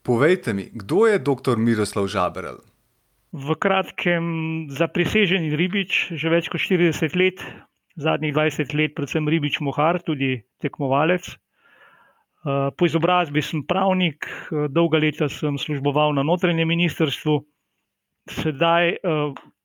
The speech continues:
Speaker 2: trenutno upokojen, sedaj pa kot docent predavam na dveh fakultetah.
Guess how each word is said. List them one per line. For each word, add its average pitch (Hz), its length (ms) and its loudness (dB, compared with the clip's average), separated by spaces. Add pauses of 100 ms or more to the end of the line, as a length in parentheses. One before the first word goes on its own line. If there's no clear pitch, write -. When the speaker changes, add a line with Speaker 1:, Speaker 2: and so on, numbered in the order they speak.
(240)
Speaker 2:
trenutno 170 400 -2
upokojen, 175 640 0
sedaj 165 580 0
pa 156 300 4
kot 147 220 -10
docent 151 380 -4
predavam 139 640 -2
na 139 80 -4
dveh 135 200 0
fakultetah. 135 540 -12